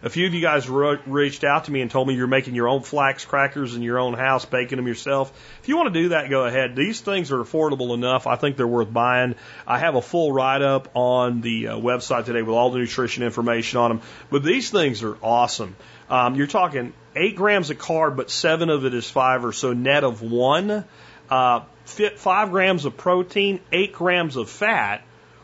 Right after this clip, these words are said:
but zero saturated or trans fat, and about five grams is omega-threes,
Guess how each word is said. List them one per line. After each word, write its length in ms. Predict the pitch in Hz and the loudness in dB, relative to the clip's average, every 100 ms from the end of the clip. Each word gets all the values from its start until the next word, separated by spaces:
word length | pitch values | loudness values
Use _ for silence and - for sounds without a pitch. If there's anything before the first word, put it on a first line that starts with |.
| - - | -12 -2
but 200 | 165 139 | -2 -2
zero 400 | 127 190 220 190 | -2 2 2 2
saturated 680 | - 185 185 180 175 151 | 2 2 2 2 0 2
or 120 | 135 | -2
trans 420 | 113 156 156 165 - | -4 -4 -2 -4 -4
fat, 260 | 135 123 | 0 0
and 80 | 131 | 0
about 280 | 127 139 - | -2 -2 -2
five 400 | - 160 175 151 | 0 2 2 0
grams 380 | 147 170 165 135 | 0 2 0 -2
is 100 | 123 | -2
omega-threes, 1120 | 131 143 151 139 - 135 160 143 113 123 | 0 2 2 0 -2 0 0 0 -2 -6